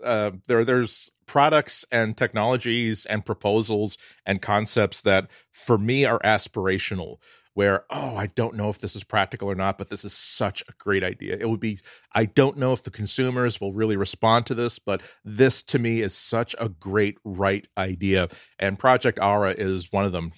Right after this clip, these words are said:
To, for those of you who've forgotten what it is, this was the idea of imagine that instead of buying a phone that is one glued together, uh, device that has everything, again,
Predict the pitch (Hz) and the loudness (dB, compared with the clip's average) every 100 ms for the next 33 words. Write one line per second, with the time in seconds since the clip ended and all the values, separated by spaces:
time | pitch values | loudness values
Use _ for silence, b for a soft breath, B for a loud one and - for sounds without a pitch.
0 | 101 95 113 98 b b - 120 131 127 | -8 2 2 2 b b 2 6 6 4
1 | 120 113 107 107 104 98 110 101 - B | 2 2 2 2 2 2 4 2 0 B
2 | - 110 165 - 165 170 131 120 120 117 | -6 2 2 4 2 2 2 2 2 4
3 | 117 107 101 107 123 131 131 123 117 b | 4 2 0 2 2 0 -4 -4 -6 b
4 | b 101 107 104 - 127 - - 143 135 | b 0 2 2 -2 -6 -2 2 2 0
5 | 113 98 117 123 123 117 110 117 - 117 | -6 2 4 4 2 0 -4 -6 -2 0
6 | 113 113 110 104 107 113 104 101 92 - | 2 0 2 2 2 0 0 0 -4 -10
7 | - 95 110 117 113 101 90 107 113 113 | -6 0 2 2 -4 -6 -8 -2 2 2
8 | 113 113 95 101 101 98 95 B B B | 0 -6 0 2 2 0 -2 B B B
9 | - 104 87 85 - 135 104 117 107 110 | -6 -4 -4 -6 -12 -14 -2 2 4 2
10 | - - 95 104 104 107 110 104 95 101 | 2 -4 0 2 2 -2 -2 -4 -6 -6
11 | 113 110 87 82 | -6 -4 -4 -8